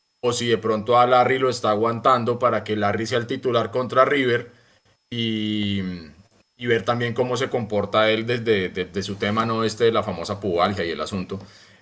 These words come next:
Eso sería interesante, pues, de ver qué, qué va pasando con eso, pero sin duda, para mí, el, el, el gran refuerzo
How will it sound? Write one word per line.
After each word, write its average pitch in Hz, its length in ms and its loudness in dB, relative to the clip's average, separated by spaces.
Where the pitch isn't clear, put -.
Eso 98 160 -6
sería 107 160 0
interesante, 101 500 -2
pues, 107 140 -2
de 98 80 0
ver 90 200 0
qué, 98 260 -2
qué 107 80 0
va 101 160 2
pasando 107 340 -2
con 104 140 0
eso, 98 180 -2
pero 92 180 -2
sin 101 200 -2
duda, 110 480 2
para 107 240 4
mí, 120 500 -2
el, 113 420 -2
el, 101 220 -4
el 110 140 -2
gran 139 240 4
refuerzo 156 600 4